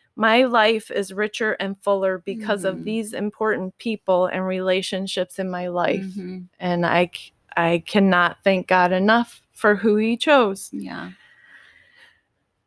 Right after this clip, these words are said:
Speaker 1: Um, another thing about me, I like being active outside,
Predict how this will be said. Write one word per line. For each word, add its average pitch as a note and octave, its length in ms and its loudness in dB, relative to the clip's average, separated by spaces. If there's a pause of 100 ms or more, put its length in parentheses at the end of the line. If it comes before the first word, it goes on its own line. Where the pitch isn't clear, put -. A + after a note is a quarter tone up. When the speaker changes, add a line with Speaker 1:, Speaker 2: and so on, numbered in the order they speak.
(300)
Speaker 1:
Um, F#3+ 760 4
another G3 400 4
thing D4 400 6
about D4+ 340 4
me, C4+ 240 4
I A3+ 120 6
like G#3+ 300 4
being A#3 320 0
active A3 420 2
outside, B3+ 920 2